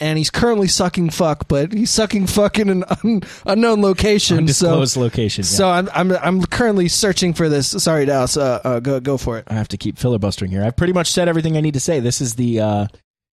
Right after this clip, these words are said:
Speaker 2: uh, what was I saying? The, um, the bonus episode a month. Yes, you get one extra bonus episode a month. Those usually drop on the last Wednesday of the month, uh, for all of you V I P listeners. And, uh, for those of you that have already signed up,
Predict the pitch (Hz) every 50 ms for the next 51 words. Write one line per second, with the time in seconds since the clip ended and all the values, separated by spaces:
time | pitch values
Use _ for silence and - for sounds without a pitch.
0 | _ _ _ _ _ _ _ _ _ _ - - 110 110 110 107 107 107 107 107
1 | 107 107 107 107 104 104 104 107 113 113 113 107 113 107 - - 113 107 104 101
2 | 101 90 98 98 98 92 87 90 90 90 92 90 - - - 113 101 120 110 104
3 | - 101 95 - - 98 92 90 85 80 - - 98 90 - - - - 110 104
4 | 104 101 110 113 110 101 - - 98 90 95 92 95 - - 85 - - - 80
5 | 80 92 104 101 95 - - - - - _ _ _ _ _ _ _ _ - 113
6 | 110 101 101 104 95 98 98 95 101 90 85 - 95 95 90 87 82 110 - 110
7 | 113 147 165 196 170 156 185 175 165 147 143 151 143 143 143 143 - - - -
8 | _ _ _ _ _ _ _ _ _ _ - - 98 95 95 98 - 110 110 -
9 | - - 107 107 107 104 98 104 95 90 101 98 92 90 - 98 95 95 90 -
10 | 98 92 92 - - - - _ - 104 107 107 107 104 - 101 107 104 101 -
11 | - 117 123 131 127 123 120 113 107 113 120 110 117 113 110 107 104 - - 110
12 | 104 101 117 - _